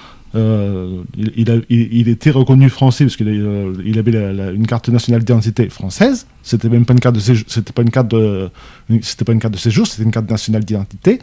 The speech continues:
Donc, euh, voilà, c'était, euh, donc, c'est, je, je, c'est le pro-, c'est la, cette personne-là qui m'est venue en, en, en tête parce que voilà, c'est, c'est assez important.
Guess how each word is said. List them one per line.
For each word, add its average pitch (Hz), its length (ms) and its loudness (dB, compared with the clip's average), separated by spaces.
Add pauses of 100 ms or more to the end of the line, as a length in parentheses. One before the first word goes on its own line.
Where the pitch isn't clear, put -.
(480)
Donc, 117 480 0
euh, 107 200 2
voilà, 170 260 2
c'était, - 260 -8
euh, 101 420 -4 (680)
donc, 127 280 2 (200)
c'est, 107 520 -2
je, 101 240 -6
je, - 160 -12 (300)
c'est - 160 -6
le 113 40 -6
pro-, - 140 -8
c'est 135 140 2
la, 131 80 6 (180)
cette - 220 -4
personne-là 135 400 4
qui - 80 -2
m'est 117 120 4
venue 123 180 4 (100)
en, 127 80 -2
en, 110 260 0
en 110 120 -2
tête 151 280 2
parce 110 160 -4
que - 80 -8
voilà, 120 300 -4 (280)
c'est, 104 220 -6
c'est - 220 -6
assez 101 160 -4
important. 110 400 -4